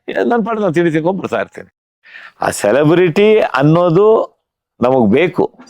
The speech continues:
ಸೆಲೆಬ್ರಿಟಿ ತರ, ಅದನ್ನ ನಾವು ಪಬ್ಲಿಕ್ ಅಲ್ಲಿ ತೋರಿಸ್ಬಾರ್ದು. ಈಗ ನಾನು ಅಣ್ಣ from ಮೆಕ್ಸಿಕೋ ಶೂಟಿಂಗ್ ಹೋದೆ ಮೊನ್ನೆ, ರಾವ್ಗೋಡ್ಲು ಅಂತ ಬೆಂಗಳೂರಿನಲ್ಲಿ.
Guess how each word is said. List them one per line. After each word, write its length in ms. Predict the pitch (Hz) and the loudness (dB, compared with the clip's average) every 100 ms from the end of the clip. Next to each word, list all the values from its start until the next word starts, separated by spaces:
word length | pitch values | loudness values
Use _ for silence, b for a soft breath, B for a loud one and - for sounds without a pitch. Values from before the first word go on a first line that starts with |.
| _ | _
ಸೆಲೆಬ್ರಿಟಿ 500 | - 101 98 92 82 | -4 0 2 0 -2
ತರ, 120 | - 98 - B B B B B | -4 -4 -6 B B B B B
ಅದನ್ನ 400 | 104 127 202 220 | -2 2 2 2
ನಾವು 240 | 196 185 | 2 0
ಪಬ್ಲಿಕ್ 340 | 131 135 151 160 | 0 -2 0 0
ಅಲ್ಲಿ 120 | 165 | -2
ತೋರಿಸ್ಬಾರ್ದು. 540 | - 104 - 90 85 - - - _ _ _ B B B B | 0 -2 -2 -4 -4 -14 -20 -20 _ _ _ B B B B
ಈಗ 120 | - 101 | -2 0
ನಾನು 300 | 113 113 120 | 0 0 0
ಅಣ್ಣ 220 | 113 143 | 2 2
from 300 | 156 165 156 | 2 2 0
ಮೆಕ್ಸಿಕೋ 320 | 143 147 175 | 0 0 0
ಶೂಟಿಂಗ್ 360 | 156 170 160 110 | 0 0 2 2
ಹೋದೆ 180 | 98 | 2
ಮೊನ್ನೆ, 220 | 92 90 92 | 0 0 0
ರಾವ್ಗೋಡ್ಲು 480 | 107 123 110 95 | 2 2 2 2
ಅಂತ 160 | 104 123 | 0 -2
ಬೆಂಗಳೂರಿನಲ್ಲಿ. 560 | 98 98 98 85 - | -4 -2 -2 -4 -8